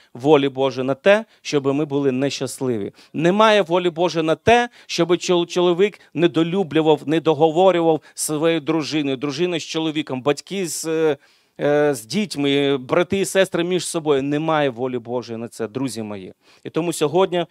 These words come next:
ми поговоримо саме на цю тему. І так, давайте ми відкриємо місце з Писання. М, перше місце з Писання, це буде Євангеліє від,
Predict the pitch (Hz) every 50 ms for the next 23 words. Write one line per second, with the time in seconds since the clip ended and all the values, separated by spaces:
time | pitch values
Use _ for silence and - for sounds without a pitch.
0 | _ _ _ _ 147 147 147 - 147 131 120 139 139 156 160 165 160 151 139 -
1 | - 147 139 139 143 151 143 - 127 131 127 - - 139 143 131 - _ - 180
2 | 165 143 120 - 104 - _ _ _ _ _ - - - _ - - 220 185 147
3 | 165 202 226 214 208 196 190 202 175 170 170 - - 185 196 190 180 170 165 175
4 | 190 180 - - 165 147 - - 156 143 - - - 196 196 196 180 156 143 135
5 | 123 113 104 117 _ _ _ _ _ _ - 131 127 123 123 123 127 123 123 113
6 | - _ - 156 160 160 156 - - 143 147 151 151 135 - - 131 123 - -
7 | 143 131 - - 165 180 175 165 151 - - 151 151 156 170 156 151 143 135 151
8 | 147 165 175 175 170 151 151 147 156 151 143 127 127 147 156